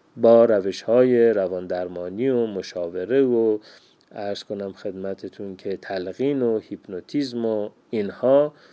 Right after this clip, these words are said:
اون ژن‌ها رو نمی‌تونیم به کنترل کنیم، مدیریت کنیم، م، عمل کردشونه و در نتیجه در این جور مواقع هم ما نیاز به درمان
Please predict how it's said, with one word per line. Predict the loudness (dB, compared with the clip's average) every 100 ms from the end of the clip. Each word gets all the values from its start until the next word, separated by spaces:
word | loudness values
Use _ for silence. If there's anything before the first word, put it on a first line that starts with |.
| _ _
اون | 2 4
ژن‌ها | 4 2 4 4
رو | 4
نمی‌تونیم | 2 0 -2 -2 -2 -6 -12 _ _
به | 6 8 8 6 2 0
کنترل | 0 2 4 4
کنیم، | 4 -2 -4 -4
مدیریت | -4 -4 0 0 0
کنیم، | -4 -8 -6 -12 -18 -20 _ -10
م، | -8 -6 -8 -4
عمل | 0 2 0
کردشونه | 0 -2 -2 -8 -8 0 4
و |
در | 6 8
نتیجه | 6 4 4
در | 4 4
این | 2
جور | 0
مواقع | 0 0 -2 -2 -2
هم | 0 0 0 -4 -20 _ -2
ما | 0 2
نیاز | 0 0 2 2
به | 2
درمان | 0 -2 -4 -4 -2 0 0 0